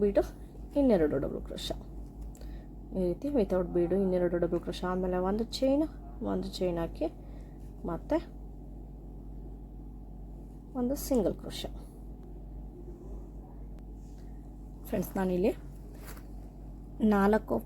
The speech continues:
ಪೆಟಲ್ಸ್ ರೀತಿ ಬರೋ ರೀತಿ ಮಾಡ್ಕೊಂಡಿದ್ದೀನಿ, ಬೀಡ್ ಹಾಕಿ ಮಾಡ್ಕೊಂಡಿದ್ದೀನಿ. ಇದಾದಮೇಲೆ ಇಲ್ಲಿ ಸಿಂಗಲ್ ಕ್ರೋಶೆ ಮಾಡಿಕೊಂಡು ಮತ್ತೆ ಒಂದು ಬೀಡ್ ಹಾಕ್ಕೊಂಡು ಸಿಂಗಲ್ ಕ್ರೋಶೆ ಮಾಡಿಕೊಂಡು ಒಂದು ನಾಲ್ಕು ಚೈನು, ಒಂದು ಸಿಂಗಲ್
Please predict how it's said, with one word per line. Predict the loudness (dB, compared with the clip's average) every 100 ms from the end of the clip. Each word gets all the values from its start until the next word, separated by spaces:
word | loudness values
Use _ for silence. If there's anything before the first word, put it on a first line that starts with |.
| -2
ಪೆಟಲ್ಸ್ | 2 4 2 -2
ರೀತಿ | 0 4 6
ಬರೋ | 6 4
ರೀತಿ | 4 0 0 -12 -12 -12 -4 2
ಮಾಡ್ಕೊಂಡಿದ್ದೀನಿ, | 2 2 2 2 2 2 0 -8 -8 -2 6
ಬೀಡ್ | 8 8 4
ಹಾಕಿ | 2 2 2
ಮಾಡ್ಕೊಂಡಿದ್ದೀನಿ. | 2 0 0 2 2 0 -2 -12 -12 -6 2
ಇದಾದಮೇಲೆ | 4 6 4 4 2 -4 -12 -2 2
ಇಲ್ಲಿ | 2 2
ಸಿಂಗಲ್ | 2 2 2
ಕ್ರೋಶೆ | 0 2 2
ಮಾಡಿಕೊಂಡು | 0 0 -2 2 2 2 -10 -12 -12 -12 -12 -8 -4
ಮತ್ತೆ | 0 2 4
ಒಂದು | 4 6
ಬೀಡ್ | 6 6 4
ಹಾಕ್ಕೊಂಡು | 2 2 4 4
ಸಿಂಗಲ್ | 4 4 4
ಕ್ರೋಶೆ | 0 -2 -2
ಮಾಡಿಕೊಂಡು | -2 0 2 4 6
ಒಂದು | 6 6
ನಾಲ್ಕು | 6 4 2
ಚೈನು, | 2 4 2 2
ಒಂದು | 2 2 0
ಸಿಂಗಲ್ | 2 4